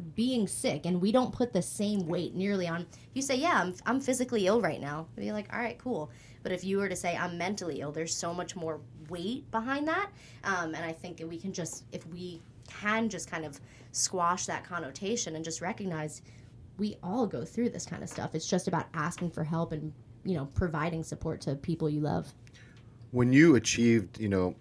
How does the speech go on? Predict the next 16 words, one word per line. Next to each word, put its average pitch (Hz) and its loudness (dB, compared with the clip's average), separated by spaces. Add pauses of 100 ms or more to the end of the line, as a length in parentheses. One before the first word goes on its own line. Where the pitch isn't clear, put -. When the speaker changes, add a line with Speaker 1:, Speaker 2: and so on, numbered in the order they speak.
(600)
Speaker 2:
physical 117 10
perfection, 101 4 (160)
as 92 0
you 92 0
kind 92 4
of, 87 4
Speaker 1:
Mm-hmm. - 0
Speaker 2:
when 98 6
you 95 12
alluded 98 10
to, 90 4 (560)
you 131 12
weren't 117 12
happy? 117 8 (920)
Speaker 1:
I 214 4
was, 220 0